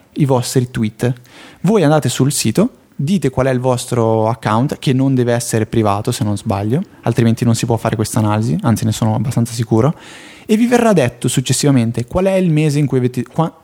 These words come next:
qual è il mese in cui avete tweetato di più, qual è l'ora in cui tweetate di più, il giorno, quanti tweet avete fatto, qual è le persone che menzionate di più, quale retweetate di più, eccetera, eccetera, tantissime statistiche molto interessanti.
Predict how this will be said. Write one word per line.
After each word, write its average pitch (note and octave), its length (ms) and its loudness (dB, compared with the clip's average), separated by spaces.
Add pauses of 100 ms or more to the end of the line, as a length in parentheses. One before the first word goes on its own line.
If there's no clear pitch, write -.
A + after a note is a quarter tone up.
qual E3 160 -2
è E3 40 2
il E3 40 0
mese C#3+ 180 0
in C#3 60 2
cui B2+ 120 0
avete B2 200 -2
tweetato A#2+ 340 -4
di A2+ 100 -2
più, A#2 280 -6
qual E3 200 0
è E3 180 2
l'ora E3+ 520 2 (580)
in B2 120 2
cui C3+ 100 -2
tweetate B2 300 0
di A#2 60 -2
più, A#2 200 -6
il F3 180 0
giorno, B2+ 420 2
quanti E3 260 2
tweet D3+ 220 -2
avete C3+ 200 2
fatto, A#2 460 -2
qual D3+ 160 0
è E3+ 40 2
le E3 120 2
persone C#3+ 320 0
che C3+ 100 -2
menzionate B2+ 420 0
di A#2+ 120 2
più, A#2 180 0
quale D#3+ 280 0
retweetate C3 520 -2
di A#2 80 2
più, A2+ 140 -2
eccetera, B2 320 0
eccetera, B2 260 0
tantissime D#3 500 -2 (280)
statistiche C3+ 500 0
molto A#2+ 320 2
interessanti. A2+ 760 -2